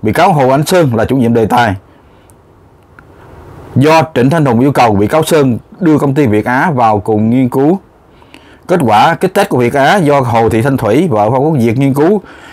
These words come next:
có chất lượng tốt hơn sản phẩm của Học viện Quân y nên được đem đi thử nghiệm và được Bộ Y tế cấp sổ lưu hành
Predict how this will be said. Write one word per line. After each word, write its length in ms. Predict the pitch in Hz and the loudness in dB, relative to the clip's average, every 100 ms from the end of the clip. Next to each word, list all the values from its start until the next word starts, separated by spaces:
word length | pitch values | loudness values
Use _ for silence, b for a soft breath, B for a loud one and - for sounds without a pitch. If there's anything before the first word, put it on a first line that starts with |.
| B | B
có 80 | 160 | -4
chất 180 | 202 123 | -2 0
lượng 140 | 117 | -2
tốt 220 | 156 214 | 0 0
hơn 220 | 185 156 | 2 2
sản 180 | 127 - | 0 -2
phẩm 260 | - 110 156 | -2 -2 -2
của 60 | |
Học 120 | - 104 | -2 -2
viện 200 | 110 120 | 0 0
Quân 120 | 147 | 0
y 180 | 156 135 B B B | 0 0 B B B
nên 160 | 139 143 | -2 0
được 180 | 117 131 | 0 0
đem 180 | 139 | 0
đi 120 | 147 123 | 2 0
thử 140 | 120 | 0
nghiệm 240 | 131 113 | 0 0
và 80 | 117 | 0
được 120 | 110 | 0
Bộ 200 | 110 123 | 0 0
Y 60 | 139 | 0
tế 260 | 135 151 196 | 2 0 0
cấp 180 | 190 - | -4 -4
sổ 200 | 104 123 | -2 0
lưu 160 | 143 | 0
hành 280 | 127 107 98 | 0 0 -2